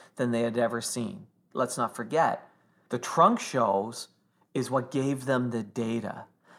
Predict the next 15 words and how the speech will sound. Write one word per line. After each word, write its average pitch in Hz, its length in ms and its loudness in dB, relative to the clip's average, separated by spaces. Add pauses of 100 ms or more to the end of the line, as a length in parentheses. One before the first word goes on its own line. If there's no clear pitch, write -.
(100)
The 123 100 2
trunk 170 440 2
shows 135 360 0
put - 320 -6
them 139 200 -2
in 123 220 -4
front 123 380 0
of 117 260 -2
customers. - 840 -8 (360)
They 127 180 4
then 160 400 4
knew 165 240 4
that 135 280 2
customer 127 500 -2
size 127 720 2